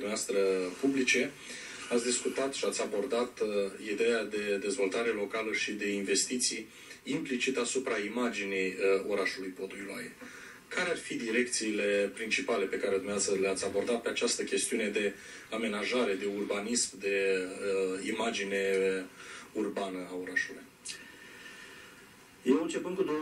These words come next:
Speaker 2: mii șaisprezece, am avut un proiect de administrare publică locală. Uh, posibilitatea de a putea, um, pune în vigoare acest proiect, uh, mi-a fost un pic tăiată,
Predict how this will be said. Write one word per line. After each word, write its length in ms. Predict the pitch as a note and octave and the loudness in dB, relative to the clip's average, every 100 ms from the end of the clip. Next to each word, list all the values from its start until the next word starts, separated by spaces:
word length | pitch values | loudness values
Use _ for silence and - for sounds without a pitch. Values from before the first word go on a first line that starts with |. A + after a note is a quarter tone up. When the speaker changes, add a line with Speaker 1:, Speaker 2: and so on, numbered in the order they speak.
| D3+ | -2
Speaker 2:
mii 100 | D3+ | -4
șaisprezece, 640 | - C3+ B2+ C3+ C#3+ - | 2 4 6 4 4 2
am 160 | D3 C#3 | 4 6
avut 200 | C#3 D#3 | 6 4
un 100 | C#3+ | 2
proiect 260 | C3+ C3+ C3 | 6 6 8
de 80 | |
administrare 520 | B2 A#2 A#2+ A2+ C3+ C3+ | 4 4 0 4 6 6
publică 400 | C3 B2+ B2+ B2+ | 6 4 4 4
locală. 520 | A#2+ A2+ A2+ G2+ E2+ - - - - - | 2 2 -2 -2 -6 -8 -10 -12 -8 2
Uh, 540 | B2 A#2+ A#2 A2+ A2+ - - - - | 4 6 6 4 2 -2 -10 -20 0
posibilitatea 960 | C#3 C3 C3+ C3+ C3+ D#3+ - D3 C#3+ B2 | 2 4 6 6 6 0 0 0 0 4
de 140 | C3 B2+ B2+ B2 A#2+ A#2 | 4 6 4 4 2 2
a 420 | A#2 A#2 A2+ A#2 A#2 | 2 2 2 2 2
putea, 400 | B2 C3+ C3+ C3 B2 A#2 A#2 A#2 | 4 6 6 4 4 2 0 -2
um, 400 | C3 C3 C#3 - - - - | -2 2 4 2 -4 -18 -6
pune 380 | D3 D3 C3+ B2 A#2 A#2 A2+ A2 A2 | 0 6 6 6 2 0 -2 -4 -4
în 160 | B2 A#2+ | 2 6
vigoare 360 | B2 B2+ C3+ B2 | 6 6 6 4
acest 280 | - B2 | 2 -2
proiect, 380 | - B2+ C3+ - | 4 6 6 4
uh, 420 | D#3 D3+ D3 D3 C#3+ C#3+ - - | 2 4 2 0 -2 -6 -12 -8
mi-a 180 | D3+ D3+ | -4 -2
fost 220 | - - | -2 0
un 60 | C3+ | 2
pic 180 | C3+ | 4
tăiată, 420 | C3 A#2 A2+ - | 4 2 2 0